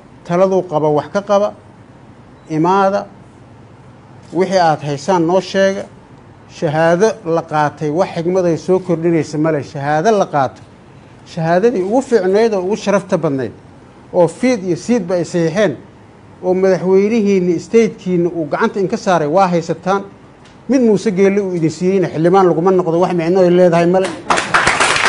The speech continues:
Xildhibaanna waa tahay, oo shacabkaada iyo dadkaadaa ku doortay. Maanta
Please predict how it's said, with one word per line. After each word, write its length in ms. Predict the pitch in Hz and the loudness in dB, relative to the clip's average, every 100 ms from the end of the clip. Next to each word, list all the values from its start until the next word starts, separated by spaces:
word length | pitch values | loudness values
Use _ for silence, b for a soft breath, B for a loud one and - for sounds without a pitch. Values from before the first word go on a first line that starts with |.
| - - - - 190 | 0 0 0 2 4
Xildhibaanna 560 | 202 208 240 233 202 180 | 4 6 8 8 6 6
waa 180 | 214 220 - | 6 6 2
tahay, 260 | 196 - - - - - - - - 165 | 0 0 -2 -2 -4 -4 -6 -6 -6 0
oo 100 | 170 | 0
shacabkaada 680 | - 240 214 160 190 196 202 | 2 2 2 0 4 4 4
iyo 100 | 185 | 0
dadkaadaa 500 | 202 208 190 180 170 | 0 0 2 4 2
ku 60 | - 139 | 0 -2
doortay. 300 | 131 - - - - - - - | -2 -4 -16 -20 -20 -20 -18 0
Maanta 340 | 196 214 202 | 4 4 2